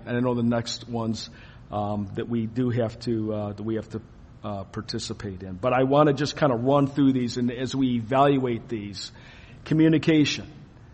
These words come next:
You know, within the last couple of weeks, I know that, you know, hey,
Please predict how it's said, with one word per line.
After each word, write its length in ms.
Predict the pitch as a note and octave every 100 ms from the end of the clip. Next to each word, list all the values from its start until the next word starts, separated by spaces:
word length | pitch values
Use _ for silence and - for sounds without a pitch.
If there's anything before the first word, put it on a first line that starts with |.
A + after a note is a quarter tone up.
| - - - -
You 80 | A#2
know, 60 |
within 220 | B2 C3+
the 60 | C3+
last 260 | C#3 C#3+ -
couple 200 | C3+ C3+
of 60 |
weeks, 200 | C#3 C3+
I 100 | C3+
know 260 | C3+ C3+ C3+
that, 180 | C3+ C3 - - - - -
you 100 | B2
know, 200 | C#3 C3 A#2+
hey, 220 | A2 D3+